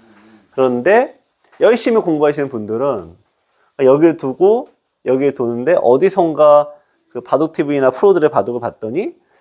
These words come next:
아, 이렇게 두는 게 있었더라, 이거요. 요거 이제 사용하셨는데, 이쪽이 텅 비어 있는 상황에서는 두시는 게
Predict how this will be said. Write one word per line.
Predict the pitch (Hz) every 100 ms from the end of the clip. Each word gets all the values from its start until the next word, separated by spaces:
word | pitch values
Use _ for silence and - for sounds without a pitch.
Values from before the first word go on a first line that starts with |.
| _
아, | -
이렇게 | 185 202 220
두는 | - 165 165
게 | 131
있었더라, | - 131 - 120
이거요. | 90 85 87 - - -
요거 | 139 139 135
이제 | 196
사용하셨는데, | 196 - 190 170 170 190 143 98 110 120 110 87 85 _ _ _ _ _ _ _ _ _ _ _
이쪽이 | 151 - 214 180
텅 | - 262 254
비어 | 233 208
있는 | 190
상황에서는 | 185 180 165 160 151 120 - _
두시는 | 123 160 143
게 | 113 110 123 87